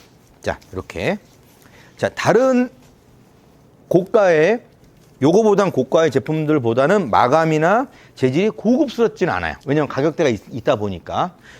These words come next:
그치만 굉장히 편리하고 나온 지도 꽤 됐어요. 많이 알려져 있는 상품입니다. 해밀턴 제품이에요.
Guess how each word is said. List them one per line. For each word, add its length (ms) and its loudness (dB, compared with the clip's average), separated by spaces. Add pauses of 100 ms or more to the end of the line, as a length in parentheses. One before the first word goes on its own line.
(120)
그치만 580 0 (200)
굉장히 300 0
편리하고 1000 0 (280)
나온 260 2
지도 160 -8
꽤 140 -2
됐어요. 440 -8
많이 260 -2
알려져 500 0
있는 380 -6 (180)
상품입니다. 460 -8 (220)
해밀턴 680 -2
제품이에요. 640 -6